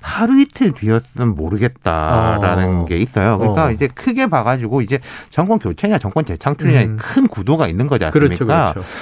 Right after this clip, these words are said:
Speaker 1: 거기에서 이제 앞에도 이제 배종찬, 이은영 두 분이 말씀하신 거 들었지만은 마지막에
Speaker 2: 음.
Speaker 1: 진짜 마지막에 등장한 이슈가 이십 대 여성의 결집이란 거예요.
Speaker 2: 아, 맞아요, 맞아요.
Speaker 1: 엄청났죠. 그건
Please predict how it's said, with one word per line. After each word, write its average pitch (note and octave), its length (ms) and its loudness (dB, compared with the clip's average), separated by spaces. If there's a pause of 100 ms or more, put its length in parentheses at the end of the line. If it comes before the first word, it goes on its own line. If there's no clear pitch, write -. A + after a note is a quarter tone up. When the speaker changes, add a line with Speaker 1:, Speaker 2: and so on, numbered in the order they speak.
(100)
Speaker 1:
거기에서 F3+ 360 2
이제 C3 160 0
앞에도 D3+ 520 0
이제 A#2 180 -2
배종찬, C3+ 440 -2
이은영 G#2 300 0
두 G2 120 -6
분이 A2+ 140 -4
말씀하신 G#2 540 -2
거 F#2 80 -2
들었지만은 A2 560 -4 (280)
마지막에 A3 840 0 (180)
Speaker 2:
음. G2+ 260 -2
Speaker 1:
진짜 B3 480 0
마지막에 C#3 460 0
등장한 A2 540 2
이슈가 A2+ 380 -4
이십 G2 380 -4
대 F#3 140 4
여성의 A#2 280 2
결집이란 A2+ 600 0
거예요. D2+ 160 0
Speaker 2:
아, E3+ 160 4
맞아요, C#3+ 320 4
맞아요. F#2+ 80 0
Speaker 1:
엄청났죠. B2 640 0
그건 F3 400 0